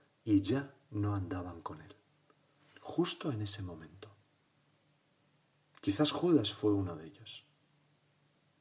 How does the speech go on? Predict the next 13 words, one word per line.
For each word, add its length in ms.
Es 160
curioso 360
porque 320
esto 220
es 100
el 100
capítulo 460
seis, 420
verti-, 420
versículo 640
sesenta 420
y 60
seis. 400